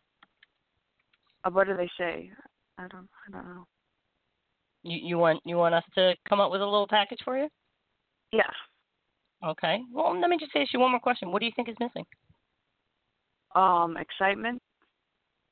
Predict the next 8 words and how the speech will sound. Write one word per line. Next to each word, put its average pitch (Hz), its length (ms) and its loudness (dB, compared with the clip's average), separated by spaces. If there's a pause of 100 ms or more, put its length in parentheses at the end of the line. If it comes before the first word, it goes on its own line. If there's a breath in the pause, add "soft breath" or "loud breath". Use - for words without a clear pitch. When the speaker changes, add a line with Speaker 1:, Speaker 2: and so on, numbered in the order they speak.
(260)
Speaker 2:
Okay. 165 320 0 (4000)
I - 80 -16
can't 208 160 2
do 233 80 2
your 262 100 6
homework 277 320 4
for 196 160 0
you. 190 100 0